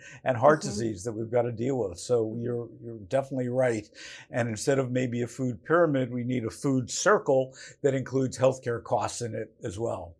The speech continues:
Speaker 2: Yes, um, and John Pandal, um, he's got a great comment today for us on covid wine. Increased alcohol consumption equals higher covid risks.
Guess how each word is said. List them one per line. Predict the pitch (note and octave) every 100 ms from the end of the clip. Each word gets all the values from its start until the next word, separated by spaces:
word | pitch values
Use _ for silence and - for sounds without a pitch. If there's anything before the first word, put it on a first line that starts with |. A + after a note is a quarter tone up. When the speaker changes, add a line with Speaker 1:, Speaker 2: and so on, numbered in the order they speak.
| _ _ _ _ _ _ - - - - - A3 _ _ _ _ _ _ _ _ - - - - - - - - C4
Speaker 2:
Yes, | D#4+ A#3 A3+ D4
um, | C4 A#3+ A#3+ A#3 -
and | A#3
John | C4 D4 C#4+
Pandal, | D4 F4+ A4 G3+ E3+ F#3 C#4+ - - - - -
um, | B3 A#3 A3+ A3
he's | - - D#4+ F4
got | C#4+
a | A3+
great | A3 G3+ G3
comment | G3+ F#3+ F#3+ F3+
today | G#3 F#3 F#3+
for | G3 G3
us | G3+ -
on | A#3 A#3+
covid | - E4 E4+ D#4+
wine. | A3+ A3 F#3+ D#3+ E3
Increased | A3+ A#3 - E4 G4+ -
alcohol | A3 A#3 A#3+ A3+ A3+ A3+
consumption | A3 G#3 G#3 G#3 - G#3
equals | G3+ G#3 - F#3+ F#3+
higher | - F#3+ G#3 G#3+
covid | G#3 G#3+ F#3+ G3+ E3+
risks. | D#3+ F3 C4 -